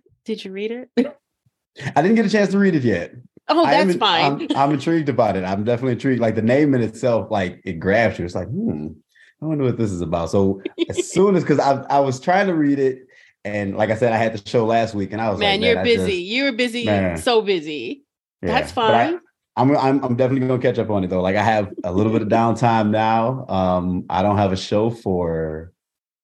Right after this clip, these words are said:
Speaker 2: two weeks. So now I don't
Speaker 1: Okay.
Speaker 2: have, I don't have an excuse now. So, like, now I'm,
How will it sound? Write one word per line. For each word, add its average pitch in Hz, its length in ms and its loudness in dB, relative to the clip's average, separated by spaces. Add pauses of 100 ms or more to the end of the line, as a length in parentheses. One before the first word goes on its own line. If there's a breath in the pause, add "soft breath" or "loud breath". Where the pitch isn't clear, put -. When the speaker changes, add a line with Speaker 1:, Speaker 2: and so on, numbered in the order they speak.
(160)
Speaker 2:
two 117 160 2
weeks. 123 520 -2 (180)
So 98 160 -6
now 107 140 2
I - 120 0
don't 110 40 4 (100)
Speaker 1:
Okay. 95 140 0
Speaker 2:
have, - 100 -10
I 135 80 4
don't 135 100 4
have 117 80 2
an 107 60 0
excuse 101 340 -2
now. 92 460 -2
So, - 120 -12
like, 90 220 0
now 110 400 2
I'm, 110 240 -2